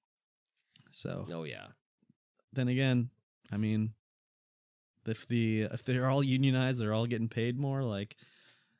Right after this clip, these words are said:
Speaker 1: does that the,
Speaker 2: Then
Speaker 1: drive
Speaker 2: they
Speaker 1: the
Speaker 2: get to
Speaker 1: price
Speaker 2: keep
Speaker 1: of the
Speaker 2: their
Speaker 1: games
Speaker 2: jobs?
Speaker 1: up? Yeah. I don't think it'll change the price of games,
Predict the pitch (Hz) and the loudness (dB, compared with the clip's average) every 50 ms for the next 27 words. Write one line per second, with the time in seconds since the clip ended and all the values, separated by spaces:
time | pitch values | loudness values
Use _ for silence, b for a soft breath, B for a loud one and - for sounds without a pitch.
0 | b b _ - - - - - - - 50 - - - - - - 104 104 107 | b b _ -16 -12 -12 -12 -12 -10 -12 -12 -12 -12 -14 -12 -6 -4 -4 -2 -2
1 | 104 107 110 - - 123 123 120 113 123 123 120 107 107 120 123 131 143 151 147 | -2 -4 -2 0 2 2 4 4 4 2 2 2 2 4 4 4 4 4 4 4
2 | 156 175 185 185 - - _ _ _ - - 131 123 117 113 107 110 - _ _ | 2 2 0 0 -2 -8 _ _ _ -6 -2 -2 0 2 0 0 -2 -4 _ _
3 | _ _ _ _ _ _ _ _ _ _ _ _ _ _ _ _ _ _ _ _ | _ _ _ _ _ _ _ _ _ _ _ _ _ _ _ _ _ _ _ _
4 | _ _ _ _ _ _ - - 120 117 110 107 110 104 98 98 - - 113 104 | _ _ _ _ _ _ -6 -2 -2 -2 0 -2 -2 -2 -4 -4 -4 -2 -2 -2
5 | 104 98 95 - 107 98 98 - 104 98 98 95 95 98 104 117 - - - | -2 -4 -6 -6 -6 -6 -6 -6 -6 -6 -6 -6 -6 -6 -6 -6 -8 -10 -16